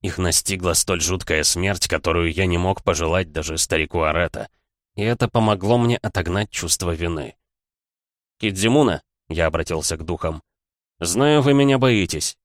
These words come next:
Возможно, это заслужено. Но больше я не намерен возвращаться в прошлое. Буду править настоящее собственными силами». При этих словах по светящимся рядам духов прокатился облегчённый шёпот.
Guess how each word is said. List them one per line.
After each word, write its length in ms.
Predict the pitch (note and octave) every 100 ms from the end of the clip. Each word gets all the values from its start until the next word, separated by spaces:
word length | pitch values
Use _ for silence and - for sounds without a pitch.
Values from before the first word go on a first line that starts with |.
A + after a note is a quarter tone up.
| -
Возможно, 420 | F2 G#2 C3 A#2
это 200 | A#2 A2
заслужено. 600 | G#2 - B2 F2+ D2+ C2+ _ _ _ _
Но 140 | - A2
больше 300 | D#3+ C#3 C#3+
я 140 | C#3
не 100 | C#3+
намерен 400 | C#3 C#3+ B2+ G2+
возвращаться 680 | G2+ F2 G2+ F#2 A2+ G#2+ A2
в 100 | -
прошлое. 500 | - F#2+ - D2+ D2+ _ -
Буду 260 | F#2 B2+
править 360 | A2+ C3+ C3 A#2+
настоящее 640 | A#2 - A#2+ C3 - A#2+
собственными 600 | - A#2 - A2 A2 A2+
силами». 480 | A2 G2 D#2 C2 - _ _ _ _ _ _ _
При 120 | G2+
этих 260 | A2+ B2 G#2
словах 500 | - G2+ G2 C3+ -
по 120 | F#2+
светящимся 680 | - F2 F#2+ F2+ F2+ E2+ F2
рядам 400 | F2 E2+ F2 E2+
духов 320 | G2+ G#2+ -
прокатился 600 | F#2+ F2+ E2+ G2 F#2 G2
облегчённый 680 | - F2 F2+ - F2+ E2+ F2
шёпот. 440 | - F2 E2 D#2